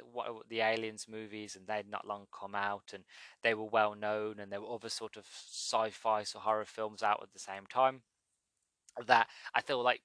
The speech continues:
people j-, were just like, "Oh, not again. Can't be bothered f-, I can't be bothered for another science fiction horror." So I, I'm,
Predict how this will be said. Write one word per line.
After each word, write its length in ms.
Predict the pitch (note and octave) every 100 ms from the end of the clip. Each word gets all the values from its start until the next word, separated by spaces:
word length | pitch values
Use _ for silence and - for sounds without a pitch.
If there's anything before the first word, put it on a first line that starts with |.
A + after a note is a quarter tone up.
| -
people 320 | C3+ B2 A2+
j-, 140 | A2 A#2
were 80 |
just 220 | A2+ A2+ G#2+
like, 160 | G2+
"Oh, 300 | B2+ A#2 A2+ F#2 A2+
not 160 | B2 A2+
again. 380 | G#2 G#2+ G#2 F#2+ _ - - -
Can't 160 | B2+ A2+
be 80 |
bothered 200 | A#2+ A2 -
f-, 120 | -
I 60 | A#2+
can't 180 | - B2
be 120 | A2+
bothered 340 | - A2 G#2
for 140 | - A2+
another 260 | G#2+ G#2+
science 440 | G#2 - A2 G#2 -
fiction 280 | A2 - G#2+
horror." 380 | G#2+ G#2 G#2 - - - -
So 120 | D3
I, 120 | C#3+ -
I'm, 140 | C#3